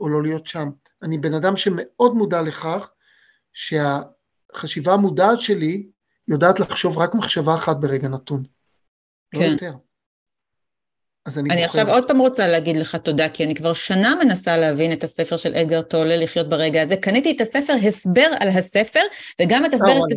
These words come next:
Speaker 2: גם את הספר הסבר לא הבנתי.
Speaker 1: אוקיי.
Speaker 2: <laughs> אז
Speaker 1: אוקיי.
Speaker 2: כרגע אתה במשפט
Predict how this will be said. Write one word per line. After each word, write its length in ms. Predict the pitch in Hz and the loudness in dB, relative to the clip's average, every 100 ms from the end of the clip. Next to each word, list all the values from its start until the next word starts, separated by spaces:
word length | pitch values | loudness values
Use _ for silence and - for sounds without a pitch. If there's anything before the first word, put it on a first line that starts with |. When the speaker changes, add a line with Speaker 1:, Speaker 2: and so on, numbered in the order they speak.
| - 190 | -6 0
Speaker 2:
גם 180 | 262 349 | 2 2
את 60 | |
הספר 300 | 311 302 294 | 0 2 2
הסבר 260 | 214 226 214 | 2 2 4
לא 80 | 156 | 2
הבנתי. 420 | 151 147 156 170 _ _ _ _ _ - | 2 0 -2 -8 _ _ _ _ _ 4
Speaker 1:
אוקיי. 360 | 440 - 330 160 392 - - - - - - - | 4 6 2 0 0 4 4 4 0 0 -4 -6
Speaker 2:
<laughs> 800 | _ - - 659 - 659 - | _ -20 -4 0 0 -4 0
אז 140 | 339 277 | 2 4
Speaker 1:
אוקיי. 160 | - | 4
Speaker 2:
כרגע 300 | 190 330 392 381 320 | 6 6 6 6 6
אתה 100 | 320 339 262 254 233 240 _ _ _ _ _ _ _ 202 | 4 4 4 4 2 0 _ _ _ _ _ _ _ -2
במשפט 460 | 208 - 320 359 | -2 2 0 2